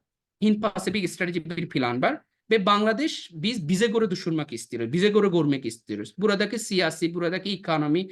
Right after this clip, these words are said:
buradaki güvenlik her şey bizim kontrol altında.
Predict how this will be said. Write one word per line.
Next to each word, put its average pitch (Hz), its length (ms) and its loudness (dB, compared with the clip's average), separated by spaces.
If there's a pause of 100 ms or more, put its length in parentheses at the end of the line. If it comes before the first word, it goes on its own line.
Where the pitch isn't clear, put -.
(240)
buradaki 185 460 2
güvenlik 185 480 2 (260)
her 254 300 0
şey 277 200 -2
bizim 226 380 -6
kontrol 185 400 -2
altında. 117 640 -4